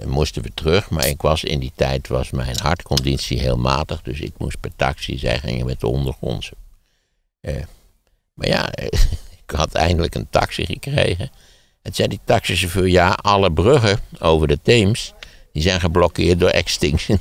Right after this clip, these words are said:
<laughs> Rebellion. Dus ik weet ook niet precies hoe ik u naar uw hotel moet brengen." <laughs> Nou, het was een fantastische rit, ik kan niet anders zeggen.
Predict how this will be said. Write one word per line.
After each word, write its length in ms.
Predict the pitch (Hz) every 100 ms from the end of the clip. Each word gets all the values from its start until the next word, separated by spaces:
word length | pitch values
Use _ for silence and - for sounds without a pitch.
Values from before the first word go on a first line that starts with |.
| -
<laughs> 100 | 87
Rebellion. 640 | 85 73 98 135 107 69 - - - _
Dus 140 | - 90
ik 160 | -
weet 240 | 110 110 -
ook 180 | 127
niet 160 | - -
precies 380 | 95 - 120 -
hoe 220 | 110 117
ik 80 | 113
u 140 | 101
naar 220 | 87 98
uw 260 | - 107 -
hotel 540 | 101 113 - 78 -
moet 340 | 92 92 - -
brengen." 480 | 82 87 85 - - - - - _
<laughs> 160 | - -
Nou, 220 | 117 104 - - - -
het 200 | 92 -
was 220 | 101 92
een 160 | 95 85
fantastische 1040 | - 90 - - - 147 - - - 101
rit, 320 | 95 113 -
ik 100 | 110 -
kan 200 | 123 113
niet 160 | 113
anders 320 | - - -
zeggen. 360 | - - 82